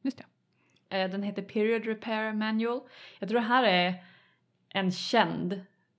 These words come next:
Speaker 2: bok
Speaker 1: Mm.
Speaker 2: inom den här, eh,
Speaker 1: Det känns
Speaker 2: området,
Speaker 1: som en
Speaker 2: både
Speaker 1: sån här
Speaker 2: för dig och för mig.
Speaker 1: väldigt så här klassisk på något sätt. Det känns
Speaker 2: Ja.
Speaker 1: som att det, det är den där, av alla de här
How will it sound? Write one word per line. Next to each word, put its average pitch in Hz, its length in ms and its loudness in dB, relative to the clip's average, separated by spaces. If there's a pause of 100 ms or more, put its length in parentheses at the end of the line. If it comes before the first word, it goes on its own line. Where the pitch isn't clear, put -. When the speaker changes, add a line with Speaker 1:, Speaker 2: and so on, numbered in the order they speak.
(200)
Speaker 2:
bok - 500 -4 (400)
Speaker 1:
Mm. 190 160 2
Speaker 2:
inom 175 480 -2 (120)
den 185 120 -2
här, - 340 -2
eh, - 320 -10 (300)
Speaker 1:
Det 202 140 2
känns 170 200 0
Speaker 2:
området, 185 280 6
Speaker 1:
som 185 120 4
en 190 80 6
Speaker 2:
både 196 180 6
Speaker 1:
sån 240 80 4
här 220 80 -4
Speaker 2:
för 185 100 -6
dig 170 320 -2
och - 160 -12
för - 120 -8
mig. 185 400 -6
Speaker 1:
väldigt 202 260 4
så 170 60 -2
här 156 80 -6
klassisk - 720 -6
på - 100 -6
något - 140 -4
sätt. - 240 -6
Det - 60 -6
känns 208 180 4
Speaker 2:
Ja. 262 60 10 (100)
Speaker 1:
som 294 100 6
att 294 60 -6
det, 180 220 4
det 175 120 -2
är 180 60 2
den 175 180 0
där, 180 420 4 (320)
av 190 160 4
alla 202 260 6
de 196 120 6
här 156 300 0